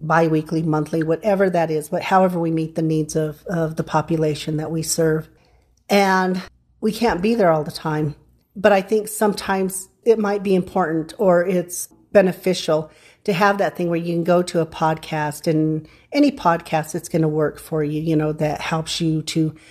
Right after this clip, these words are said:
get through those difficult times or do all that. That's kind of what this represents. And because, as I said, we love what we do, and I tell each of my clients,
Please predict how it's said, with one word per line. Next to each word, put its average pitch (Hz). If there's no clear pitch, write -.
get 180
through 180
those 156
difficult 160
times 156
or 165
do 156
all 151
that. 156
That's 185
kind 175
of 165
what 165
this 160
represents. 151
And 175
because, 175
as 175
I 160
said, 160
we 170
love 165
what 175
we 170
do, 156
and 165
I 185
tell 160
each 226
of 165
my 165
clients, 160